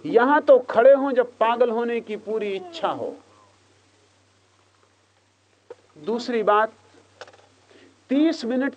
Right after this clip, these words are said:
तक तो मेरी तरफ अपलक आंख रखनी है, पलक झपानी ही नहीं। साथ में कूदना है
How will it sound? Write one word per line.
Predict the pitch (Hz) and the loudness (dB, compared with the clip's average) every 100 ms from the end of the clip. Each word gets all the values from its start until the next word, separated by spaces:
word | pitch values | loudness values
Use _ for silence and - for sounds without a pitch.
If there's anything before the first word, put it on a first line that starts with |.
| - | -2
तक | 262 - | -2 0
तो | 240 | 0
मेरी | 233 226 262 269 | 0 0 0 0
तरफ | 262 254 247 - | 0 0 0 -6
अपलक | 226 - 262 262 - - | -2 2 4 2 -2 -2
आंख | 214 220 196 | 0 0 -2
रखनी | 196 175 175 | -4 -4 -6
है, | 135 101 87 - - - _ _ _ _ _ | -6 -10 -16 -20 -20 -20 _ _ _ _ _
पलक | 254 285 262 180 | 2 2 2 -2
झपानी | 208 214 240 262 262 | -4 0 0 0 -2
ही | 233 | -2
नहीं। | 180 139 - - 190 175 - _ _ _ _ _ _ - _ - - _ _ - - _ - - - - - | -4 -6 -12 -18 -20 -20 -20 _ _ _ _ _ _ -20 _ -20 -20 _ _ -20 -20 _ -20 -20 -20 -20 -18
साथ | - - 247 302 294 | -8 -2 2 2 0
में | 285 302 - - | -2 -4 -4 -4
कूदना | 269 277 285 294 | -2 0 0 0
है | 202 185 180 | -2 -4 -6